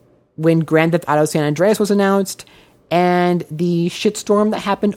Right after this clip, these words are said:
online because white people were freaking out 'cause they had to play a black guy.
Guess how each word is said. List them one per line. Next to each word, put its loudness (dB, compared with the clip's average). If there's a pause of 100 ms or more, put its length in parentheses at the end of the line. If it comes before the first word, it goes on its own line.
online 4 (920)
because 0
white 4
people 0
were 4
freaking 4
out 2
'cause 4
they 2
had -2
to -8
play 2
a 2
black -6
guy. -18